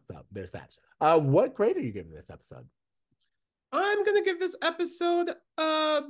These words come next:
Speaker 2: B minus. Like I
Speaker 1: Oh,
Speaker 2: said,
Speaker 1: okay.
Speaker 2: I felt like it was put together mostly well. Um, if you, you, honestly, I, you could leave the Jack Eric storyline as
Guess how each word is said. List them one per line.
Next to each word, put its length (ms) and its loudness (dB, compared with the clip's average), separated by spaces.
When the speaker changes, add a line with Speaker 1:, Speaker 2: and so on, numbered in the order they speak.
Speaker 2:
B 200 2
minus. 600 -2
Like 220 -2
I 80 -4
Speaker 1:
Oh, 120 4
Speaker 2:
said, 160 4
Speaker 1:
okay. 100 4
Speaker 2:
I 80 2
felt 320 -2
like 240 0
it 100 -8
was 240 -6
put 120 -2
together 580 0
mostly 580 -2
well. 720 -2
Um, 460 0
if 240 0
you, 300 -8
you, 340 -6
honestly, 380 2
I, 140 -6
you 160 -2
could 160 2
leave 240 2
the 80 2
Jack 320 0
Eric 240 0
storyline 600 -2
as 320 -6